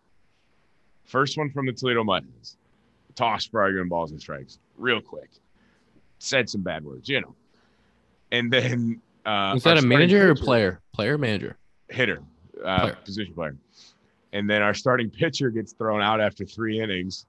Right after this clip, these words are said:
Speaker 1: arguing balls and strikes. So then Peavy goes out there, gets thrown out for arguing balls and strikes. But the crazy one <laughs> was in the ninth inning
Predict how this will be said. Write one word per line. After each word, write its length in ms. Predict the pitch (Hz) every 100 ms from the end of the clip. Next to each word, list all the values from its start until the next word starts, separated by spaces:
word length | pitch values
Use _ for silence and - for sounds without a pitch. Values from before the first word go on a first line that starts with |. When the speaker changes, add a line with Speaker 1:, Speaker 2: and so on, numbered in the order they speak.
| -
Speaker 1:
arguing 400 | 101 104 101 95
balls 240 | 98 95
and 80 | 90
strikes. 500 | - 110 82 - - _ _ _
So 180 | - 87
then 180 | 92 92 _
Peavy 320 | - 135 123 117
goes 220 | 101 90
out 220 | 92 87
there, 260 | 92 92 95 _ _ _
gets 220 | 90 85 -
thrown 200 | 87 90
out 200 | 87 -
for 100 | 87
arguing 260 | 82 82
balls 240 | 82 85 80
and 80 |
strikes. 460 | 76 107 90 76 - _ _ _ -
But 160 | 107 101
the 100 | 95
crazy 420 | - 156 175 113
one 280 | 82 65 65 92 -
<laughs> 160 | 113
was 180 | 90 -
in 120 | 143
the 80 | 117
ninth 440 | 101 110 143 247 175
inning 460 | 175 131 101 101